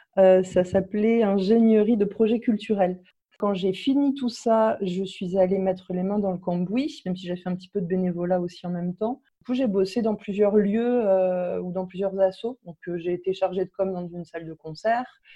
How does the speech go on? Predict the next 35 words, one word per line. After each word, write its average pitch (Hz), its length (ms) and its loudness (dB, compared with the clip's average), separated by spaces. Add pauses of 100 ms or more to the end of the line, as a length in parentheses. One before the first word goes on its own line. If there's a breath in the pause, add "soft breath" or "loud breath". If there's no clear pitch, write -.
(320 soft breath)
J'ai 170 220 -4
été 180 220 -2
chargée 190 360 -2
de 175 60 -4
diffusion 180 560 -4
ou 185 60 -2
bouqueuse 185 500 -4
dans 175 140 -8
une 165 180 -12
asso, 156 280 -10
euh, 180 280 -4 (560)
qui - 100 -14
faisait 160 180 -10
du 156 120 -10
développement, 165 680 -6
euh, 160 160 -12
et 180 100 -6
de, 156 580 -10
et 147 80 -6
de 151 60 -14
la 170 80 -2
diffusion. 170 720 -4 (640 loud breath)
Euh, 165 320 0
j'ai, 170 420 0
euh, 165 180 0
rejoint 165 440 -2
du 175 140 -2
coup 185 160 -8
Qui 190 180 -2
est 185 80 4
qui 190 180 -4
en 175 80 -2
deux 156 80 -6
mille 143 220 -8
treize, 254 420 -2